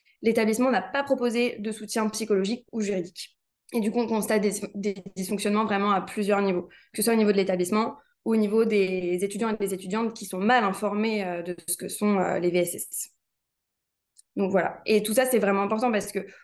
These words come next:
on le constate dès l'enseignement supérieur, mais en fait, tout ça,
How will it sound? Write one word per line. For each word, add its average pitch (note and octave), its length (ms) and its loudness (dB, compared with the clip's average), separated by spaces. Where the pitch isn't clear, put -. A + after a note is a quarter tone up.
on A3+ 80 4
le G#3 80 4
constate A#3+ 760 2
dès G#3+ 220 2
l'enseignement A3 480 2
supérieur, G#3+ 600 0
mais G#3+ 100 -2
en G3 60 -4
fait, B3+ 160 -2
tout G#3+ 140 -10
ça, B3+ 340 2